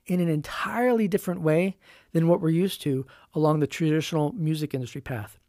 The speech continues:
So we have to approach them completely different. And over the last fifteen years of doing this, I've created a four-step process that I call the four-step plan to licensing success. The first step of the process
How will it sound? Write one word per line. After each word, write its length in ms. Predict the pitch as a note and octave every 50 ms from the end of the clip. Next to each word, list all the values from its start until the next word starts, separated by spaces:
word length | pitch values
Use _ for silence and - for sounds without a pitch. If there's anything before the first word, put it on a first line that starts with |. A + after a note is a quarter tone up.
| _ -
So 240 | - - A3+ G#3+
we 220 | G#3 F3+ G#3 G#3 G3+
have 140 | B3+ C4+ -
to 140 | - A3 G#3
approach 520 | E3+ - - - - F3+ F#3+ G3 - -
them 260 | - C#3+ B2+ A#2 B2 B2 - - - - _
completely 400 | - E3+ D3 - F3 F3 E3 D#3
different. 340 | C#3+ D3 C#3+ - - G#2+ G2 - _ _ - - - - - - -
And 260 | A3 G#3 G#3 G3 A3 - _ -
over 240 | A#3+ C4+ D4+ D#4 C#4
the 80 | B3
last 280 | A3 G3+ F#3 F3+ - -
fifteen 280 | F3 - - F3+ E3+
years 160 | E3 D#3+ D#3 D3
of 140 | C#3+ C#3
doing 260 | C#3 F3 F3 F3+ E3 D3+
this, 220 | C#3+ C3+ - - _ _ -
I've 240 | - E3+ E3 D#3+ -
created 320 | - - F3+ D#3+ D#3 D3+
a 160 | D3+ C#3+ C#3 - _
four-step 680 | _ - - - E3+ E3+ F3+ D#3+ D3+ - - E3+ D3 -
process 540 | - - E3+ E3+ F#3 G3 F#3 - D3+ B2 -
that 140 | - C#3
I 40 | C3+
call 200 | C3 - D3+ C#3+
the 80 | C#3 C3+
four-step 400 | - - D#3 C#3+ - - D3 -
plan 220 | - D3+ C#3 C3 C3
to 60 | C#3
licensing 500 | C3+ C3 C3 C3 - D3+ C3 - C#3 C3
success. 500 | - - C3 - - C#3 A2+ A2+ - - _ - - - - - - - _ _ -
The 100 | - -
first 320 | - - C#4 D4+ D4+ C4+
step 220 | - - F#3+ -
of 60 | E3 C#3+
the 60 | C#3+
process 540 | - - D3 B2+ C3 B2+ - D#3+ D3+ -